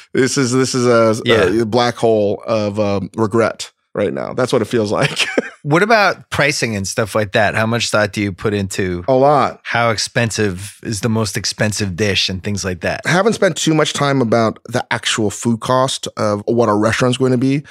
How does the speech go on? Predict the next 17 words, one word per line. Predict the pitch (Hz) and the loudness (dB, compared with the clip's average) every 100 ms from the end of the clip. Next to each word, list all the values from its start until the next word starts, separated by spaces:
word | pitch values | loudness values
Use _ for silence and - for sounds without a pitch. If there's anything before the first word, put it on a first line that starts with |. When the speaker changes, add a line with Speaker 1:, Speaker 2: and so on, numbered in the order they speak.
| - - - _ | -20 -20 -20 _
Speaker 1:
you | 95 110 | -2 0
know, | 101 | 0
'cause | 98 120 101 | 0 -2 0
you're | 110 | 0
gonna | 117 110 | 2 2
whittle | 104 113 110 | 2 2 2
it | 101 | 2
down | 107 107 | 2 0
from | 113 110 | 0 0
there. | 104 110 131 - - - - - | 2 2 2 -2 -20 -20 -12 0
What | 123 | 2
we've | 123 113 | 4 2
been | 117 | 0
trying | - 135 147 147 | 2 2 4 2
to | - - 120 117 107 | -4 -2 0 2 4
imagine | 107 110 131 123 110 | 4 2 2 0 0
is | 104 101 104 | 0 -2 -4